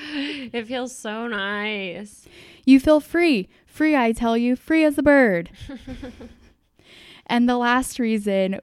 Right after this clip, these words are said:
Speaker 2: why taking your bra off is the best part of your day is because, if we're honest, "Wearing a bra is like wearing a cage all day, no matter how pretty the bra is."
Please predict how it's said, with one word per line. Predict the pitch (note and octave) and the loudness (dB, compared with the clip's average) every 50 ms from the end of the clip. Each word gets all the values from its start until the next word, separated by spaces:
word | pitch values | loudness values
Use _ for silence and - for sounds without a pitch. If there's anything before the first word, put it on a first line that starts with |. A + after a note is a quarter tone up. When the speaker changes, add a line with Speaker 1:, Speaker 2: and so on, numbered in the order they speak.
| - | -6
Speaker 2:
why | - G#3 G3+ F#3+ F#3+ G3 | -4 -4 -2 -2 -2 -4
taking | G#3 G#3+ G3 G3 G#3+ G#3+ | -4 -6 -4 -2 0 0
your | A3+ A3+ | 0 0
bra | G#3+ G#3 F#3 F#3 | 0 -2 -2 -2
off | F#3 - G3 F#3+ F#3+ - - | -4 -4 -4 -4 -4 -4 -6
is | F#3+ F#3 - | -6 -6 -4
the | F#3+ F#3 | -4 -2
best | - F#3+ G3 - - | -2 -2 -2 -4 -4
part | - G#3+ G#3 | -6 -6 -6
of | G#3+ G#3+ | -4 -4
your | A#3 A#3 | -4 -4
day | G3+ G3 F3 F3 F3 F3 - - - - - _ _ _ | -4 -4 -4 -6 -6 -6 -8 -12 -18 -20 -20 _ _ _
is | - G#3+ G3+ G3+ F#3+ G3 - - | -4 -2 0 0 -2 -4 -6 -6
because, | G#3+ A3+ - C4+ C#4 C4+ B3+ - - | -6 -6 -2 -2 -2 -2 -2 -2 -4
if | C4+ C4+ - | -6 -4 -2
we're | F4+ F4 - - | -2 -2 -2 -2
honest, | A#3 A3+ A3+ G3 E3 E3 F3 - - - - _ _ _ _ - | -2 -2 -2 -2 -4 -4 -6 -10 -14 -20 -20 _ _ _ _ -2
"Wearing | - C4 C#4 D4+ E4 F4 | 2 4 4 6 6 4
a | D#4+ B3+ | 4 2
bra | A3 G#3+ G3+ G3 F#3+ F#3 F3+ - | 2 0 0 2 0 0 -2 -2
is | - G#3 G#3 A3+ | -6 -6 -2 -2
like | G#3+ G#3 G#3 - | -2 -2 -2 -4
wearing | G#3 G#3 G#3 G#3+ A3 | -4 -2 -2 -4 -6
a | A3 | -8
cage | G#3 - - G#3 F#3+ F3+ F3 E3+ - - _ - | -8 -10 -8 -6 -6 -6 -6 -8 -10 -12 _ -6
all | F#3+ G3 G#3 | -4 -4 -2
day, | G3 F#3+ E3+ E3 E3 F#3+ F#3 - _ _ _ _ _ | -2 -4 -4 -4 -6 -8 -10 -12 _ _ _ _ _
no | G#3 G#3 G#3 G#3 | -4 0 0 0
matter | G#3 G#3+ G3+ G3+ G3 F#3+ F3+ | 0 0 -2 -2 -4 -4 -6
how | F3+ - - G3 G3+ A3 | -8 -8 -6 -4 -4 -4
pretty | G#3+ - - G#3+ G3+ G#3 G#3+ | -4 -4 -6 -6 -4 -4 -4
the | G#3+ A3 | -4 -4
bra | G3+ G3 F3+ E3 G2 F2+ | -2 -2 -4 -4 -4 -6
is." | E3+ E3 - G2+ - G3+ - | -8 -8 -8 -10 -10 -12 -16